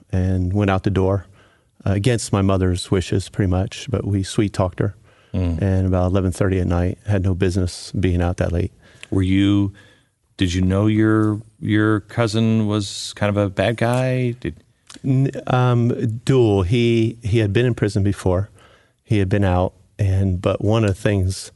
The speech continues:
Speaker 1: I had great respect for him was because he treated my mother so well.
Speaker 2: Okay.
Speaker 1: And since my mother went through some hard relationships, my cousin always came to the rescue. So I had a,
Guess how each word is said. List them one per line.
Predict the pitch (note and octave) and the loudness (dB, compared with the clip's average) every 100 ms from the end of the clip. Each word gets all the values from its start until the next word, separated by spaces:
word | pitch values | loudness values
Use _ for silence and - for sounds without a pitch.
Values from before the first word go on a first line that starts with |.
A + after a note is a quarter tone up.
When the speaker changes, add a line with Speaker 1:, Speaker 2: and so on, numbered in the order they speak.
| - | -4
Speaker 1:
I | G2 | 0
had | G2 F#2 | 0 0
great | G#2 - | -2 -2
respect | F#2 - A#2 | -4 0 -2
for | - G2 | 0 0
him | F2+ | 2
was | F#2+ F#2 | 0 0
because | G#2+ - F#2+ - - - _ _ - | -2 0 -2 -4 -20 -20 _ _ -6
he | A2 | -4
treated | - A#2 G2 | 0 0 2
my | F2 | 2
mother | F#2+ F#2+ E2+ | 2 2 0
so | - F2+ | -2 -2
well. | F2 E2 D#2 - _ - | 0 0 -4 -10 _ -10
Speaker 2:
Okay. | F2 G2 | -2 0
Speaker 1:
And | F#2 | 0
since | - F#2+ - - - - _ _ | 0 -2 -2 -14 -20 -20 _ _
my | G2 | 0
mother | F#2+ G#2+ G2+ | 2 2 2
went | G2 G2 | 2 0
through | - G2+ | 0 -2
some | - F#2 | 0 -2
hard | F2 G2+ G2 F2+ | 0 0 2 2
relationships, | F#2 G#2 A#2 G2 - G2 - - _ _ _ - | 2 2 0 -2 0 -2 -2 -14 _ _ _ -6
my | G2+ F2+ | -2 -2
cousin | - B2 G#2+ G#2 | -2 -2 -2 0
always | G2 F#2 | 0 -2
came | - G2+ | -2 -2
to | F2 | 0
the | F2 | 0
rescue. | G2+ - F#2 E2 - _ _ _ _ | 0 -2 -4 -4 -8 _ _ _ _
So | - G#2+ | -2 0
I | |
had | G#2+ | 0
a, | F#2 | -2